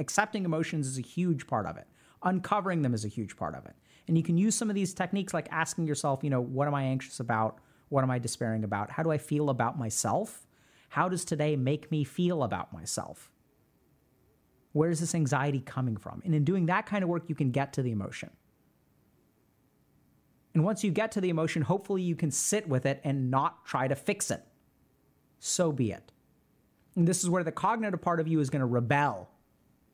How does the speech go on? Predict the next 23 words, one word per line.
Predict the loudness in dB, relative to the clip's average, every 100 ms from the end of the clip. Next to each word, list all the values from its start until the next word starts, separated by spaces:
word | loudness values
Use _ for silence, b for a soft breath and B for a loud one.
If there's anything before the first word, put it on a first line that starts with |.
| _ _
It's | -4 0
gonna | 0
say, | 0 0
"But | 2 0 0
oh | 2 4
my | 4 2
God, | 4 4 4 4 0 -14 _ _ _ _ _ _ _ _ _ _ _ _ _ _ _ _ _
what | 4 4
about, | 2 -4
I, | -8 -6 -6 B B B B -4
I, | -2 0
I | 0
can't | 0 -2
sit | 0 0
with | 0 0
this. | 0 0 -2
It's | -4 -4
too | -2 0 0
painful. | -2 -4 0 4 4 4 2 2 2 2 -2 B B
Let's | -2 -2 -2 -10
fix | -12 -8 -2 -2 -2 -2
it | -2 -2 -14 -2
instead." | 2 2 0 0 2 2 0